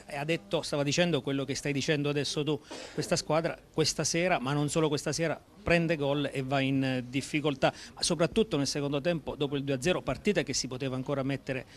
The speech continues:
eh, riaprire, insomma si è vista una squadra rassegnata, arrendevole, quasi, eh, sicura di perdere questa partita.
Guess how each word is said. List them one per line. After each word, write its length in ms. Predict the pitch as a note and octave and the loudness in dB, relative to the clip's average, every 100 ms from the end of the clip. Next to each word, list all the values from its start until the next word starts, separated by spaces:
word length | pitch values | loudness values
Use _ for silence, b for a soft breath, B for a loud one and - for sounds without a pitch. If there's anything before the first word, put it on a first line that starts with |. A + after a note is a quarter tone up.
| B B - | B B -12
eh, 100 | - | -4
riaprire, 640 | C3 D3+ C#3 D#3+ F#3 D#3+ C3 | 4 6 6 6 6 4 0
insomma 340 | B2 - D#3 B2+ | -2 0 2 2
si 140 | - | 0
è 40 | |
vista 280 | C3 C#3 - | -2 -2 0
una 80 | C3+ | 0
squadra 640 | - - C#3+ C#3 C3 C3 | 0 0 0 2 2 2
rassegnata, 1080 | B2 A2+ - C#3 D3 D3 C#3 C#3 B2+ B2+ - - | 0 0 0 2 4 4 4 2 2 0 -4 0
arrendevole, 760 | C#3+ D3+ D3 D3+ D3+ C3+ B2 - | 2 4 6 6 6 6 0 -4
quasi, 360 | - C#3+ D3+ C#3 B B B | 0 2 2 0 B B B
eh, 420 | - C#3 B2+ B2 A#2+ | -8 -4 -4 -4 -2
sicura 420 | - E3+ F#3+ F#3 | 2 8 10 10
di 100 | D#3 | 10
perdere 340 | D#3 C#3+ C#3 C#3 | 8 6 4 2
questa 240 | C#3 - | 2 2
partita. 400 | C#3+ C#3 F#3 D#3+ | 2 4 2 2